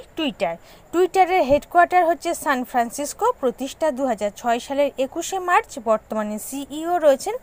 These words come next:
পরাগ আগরওয়াল। দুই নাম্বার প্রশ্নে যাব। Tomb of Sand শিরোনামে উপন্যাসের জন্য আন্তর্জাতিক বুকার প্রাইজ জিতলেন কে? এই প্রশ্নের উত্তর হচ্ছে গীতাঞ্জলি শ্রী। অপশন সি,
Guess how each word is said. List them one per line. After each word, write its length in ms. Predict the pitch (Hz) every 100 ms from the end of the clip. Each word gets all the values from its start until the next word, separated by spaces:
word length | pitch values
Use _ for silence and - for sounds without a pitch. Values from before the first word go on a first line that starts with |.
| - - - -
পরাগ 300 | 254 277 359 - 220
আগরওয়াল। 400 | 202 185 175 170 - - - - - - - 254
দুই 120 | 330 339
নাম্বার 240 | 349 359 330
প্রশ্নে 300 | 262 - 269 269
যাব। 160 | 262 294 494 - - - - - - - - - - - - - - - - - - - - - -
Tomb 300 | 330 370 466 392 330
of 100 | 392 - - - -
Sand 360 | 339 277 202 175 - - -
শিরোনামে 520 | - 330 392 403 381 415 320
উপন্যাসের 540 | 285 277 285 - 311 320
জন্য 140 | 349 415 277
আন্তর্জাতিক 600 | 233 302 277 339 - 339 240
বুকার 300 | 285 320 359 359
প্রাইজ 240 | 262 220 202 190
জিতলেন 360 | 226 247 277 277 262
কে? 100 | 453 - - - - 302
এই 60 | -
প্রশ্নের 360 | 370 - 359 311
উত্তর 200 | 269 320 320
হচ্ছে 220 | 330 - 339 233
গীতাঞ্জলি 580 | - 240 240 247 294 -
শ্রী। 200 | - 202 170 - - -
অপশন 280 | 226 - 302 277
সি, 140 | -